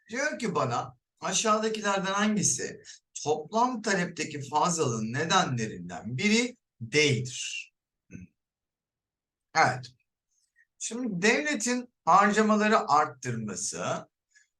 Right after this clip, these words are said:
e, tabii ki genişletici politikalar izlemesi toplam talebi arttıracaktır. Güzel. Peki harcamaların bütçe açığıyla finansmanı,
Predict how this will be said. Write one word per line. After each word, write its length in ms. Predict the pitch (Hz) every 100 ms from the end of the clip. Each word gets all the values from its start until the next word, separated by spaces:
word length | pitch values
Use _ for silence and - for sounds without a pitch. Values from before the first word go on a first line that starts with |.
| -
e, 280 | 104 92 - -
tabii 560 | - 175 214 214 175
ki 440 | - 165 202 - - _ 131
genişletici 800 | 127 170 180 180 175 170 170 175
politikalar 580 | 143 131 - 113 101 92
izlemesi 840 | 120 120 104 87 - - - 220 - _ -
toplam 560 | 185 - - 127 123
talebi 640 | - 156 151 131 180 180 - _ -
arttıracaktır. 1160 | 143 - - 180 180 190 - - - - - _ _ _ _ _ _ _ _ _ _ _ _ _ _
Güzel. 600 | 135 127 123 - 123 123 - - _ -
Peki 500 | 190 190 190 180 - _ - - -
harcamaların 1040 | - 127 156 175 214 214 214 240 269 214
bütçe 340 | 226 226 - 214
açığıyla 720 | 190 - 202 185 175 143 -
finansmanı, 880 | - 127 113 113 - 95 - - -